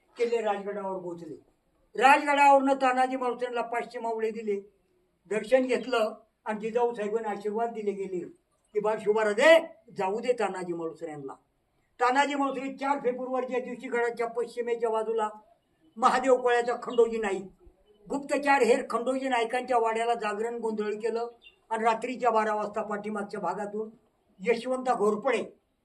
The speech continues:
त्याला दोर घेऊन त्या कड्यावरनं सोडला आणि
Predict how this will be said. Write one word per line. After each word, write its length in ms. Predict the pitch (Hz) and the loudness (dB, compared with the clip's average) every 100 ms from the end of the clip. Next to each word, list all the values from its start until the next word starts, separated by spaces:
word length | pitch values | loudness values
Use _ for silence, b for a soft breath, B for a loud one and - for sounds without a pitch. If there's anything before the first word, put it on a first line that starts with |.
| _ _ | _ _
त्याला 180 | 240 247 | 0 0
दोर 260 | 240 269 285 | 2 0 0
घेऊन 420 | 240 262 220 233 - _ _ - | 0 -2 -2 -4 -14 _ _ -4
त्या 100 | 254 | -2
कड्यावरनं 580 | 247 262 311 294 285 262 | 2 4 8 6 6 2
सोडला 460 | 247 226 220 226 - - _ _ | 6 6 6 2 -2 -14 _ _
आणि 120 | 208 | -8